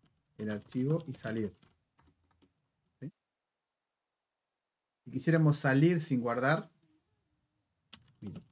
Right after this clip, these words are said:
entramos de vuelta. Supónganse que puse acá y puse hola, dos líneas de hola, pero no quiero guardarle segundo hola.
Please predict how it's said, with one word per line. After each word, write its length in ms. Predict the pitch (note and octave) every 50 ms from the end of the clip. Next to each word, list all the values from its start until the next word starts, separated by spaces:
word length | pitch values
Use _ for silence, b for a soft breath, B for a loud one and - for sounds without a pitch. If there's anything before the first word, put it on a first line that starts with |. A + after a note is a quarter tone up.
| _ _
entramos 360 | F2 F#2 F2+ G#2 G#2+ G#2+ G#2+
de 80 | A2+ A#2+
vuelta. 340 | C#3 C#3 A#2 F#2 - - - _ _ - - _ _ _ _ _ _ _ _ _ _ _ _ _ _ _ _ _ _ _ _ _ _ _ _ _ _ _ _ _ _ _ _ _ _ _ _ _ _ _ _ _ _ _ _ _ _ _ _ _ _ _ _ _
Supónganse 520 | _ - B2+ C3 D3 D3+ D3+ D3 - D3+ C#3
que 100 | C#3 C3+
puse 300 | C3+ D3 C#3+ C#3 - C#3+
acá 260 | B2+ C#3+ D3 D3+ D#3
y 60 | C#3+
puse 380 | D3 - D#3 C3+ - D3+ D3 -
hola, 400 | B2+ B2 A#2 A2+ A#2 B2+ D3 D3+ - - _ _ _ _ _ _ _ _ _ _
dos 200 | - A#2+ D3+ D3
líneas 320 | D3 D3 D3+ D#3 D3 C#3 C3+
de 140 | C3 A#2+ A#2
hola, 300 | A#2 A2 G2+ G2 - - _ _
pero 180 | - G2+ A2
no 140 | A2 B2 B2+
quiero 300 | B2+ - D3+ C#3+ C3+ A#2+
guardarle 420 | A2+ G#2+ G#2+ A2+ A2 A2 A2 G#2+
segundo 560 | G#2 - - G#2+ A2 A2 G#2+ G#2+ G#2 G2+ G2 F#2+
hola. 220 | F#2+ F2+ F2+ F2+